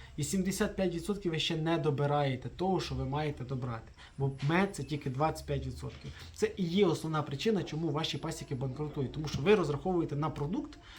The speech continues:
який дає тільки двадцять п'ять відсотків. І якщо ви будете от таким чином мислити, ви дуже швидко зловите ту всю історію, дуже швидко зрозумієте, чому у вас немає,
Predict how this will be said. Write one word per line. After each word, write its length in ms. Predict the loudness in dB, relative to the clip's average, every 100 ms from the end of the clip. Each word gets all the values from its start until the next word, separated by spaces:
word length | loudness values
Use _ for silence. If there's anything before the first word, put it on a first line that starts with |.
| -6
який 220 | -4 0 2
дає 380 | 4 4 2
тільки 380 | 0 0 -2 0
двадцять 300 | 0 0 -2
п'ять 200 | -4 -4
відсотків. 400 | -6 -12 -16 -18 -20 -20 -20 -20 -18 -14 -6
І 280 | 2 4 4 2
якщо 280 | 2 6 6
ви 60 |
будете 320 | 6 4 2
от 100 | 0
таким 220 | -2 -2 0
чином 280 | 0 0
мислити, 540 | 2 2 2 -4 -6 -12 -14 -20 -8
ви 80 | -2
дуже 200 | 2 2
швидко 920 | 2 0 -2 0 2 2 -2 -4 -2
зловите 520 | -2 2 4 4 0 -2
ту 140 | -4
всю 220 | -4 -4
історію, 440 | -4 0 2 2 2
дуже 220 | 0 -2
швидко 420 | -4 -6 -4 -2
зрозумієте, 560 | 0 0 0 -2 -2 -4
чому 300 | -4 -2 0
у 20 |
вас 300 | 0 -2 -2
немає, 380 | -4 -2 -4